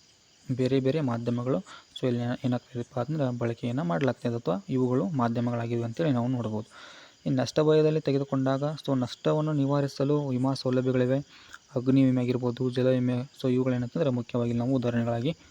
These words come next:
ನೋಡ್ಬೋದು. ನೆಕ್ಸ್ಟು ಹನ್ನೊಂದನೇ ಪ್ರಶ್ನೆ, ಲಾಭದ ಆಸೆಯಿಂದ ಕೆಲವು ವ್ಯಾಪಾರಗಾರರು, ಆ, ಕೆಲವು ಅಹಿತಕರ ಪದ್ಧತಿಗಳನ್ನ ಅನುಸರಿಸುತ್ತಾರೆ. So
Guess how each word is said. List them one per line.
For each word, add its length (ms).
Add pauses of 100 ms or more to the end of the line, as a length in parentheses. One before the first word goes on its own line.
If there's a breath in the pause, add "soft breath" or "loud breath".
(120)
ನೋಡ್ಬೋದು. 720 (1700 loud breath)
ನೆಕ್ಸ್ಟು 340 (480)
ಹನ್ನೊಂದನೇ 400
ಪ್ರಶ್ನೆ, 480 (160)
ಲಾಭದ 420
ಆಸೆಯಿಂದ 600 (160)
ಕೆಲವು 300
ವ್ಯಾಪಾರಗಾರರು, 880 (560 loud breath)
ಆ, 100
ಕೆಲವು 340
ಅಹಿತಕರ 680
ಪದ್ಧತಿಗಳನ್ನ 680
ಅನುಸರಿಸುತ್ತಾರೆ. 840
So 460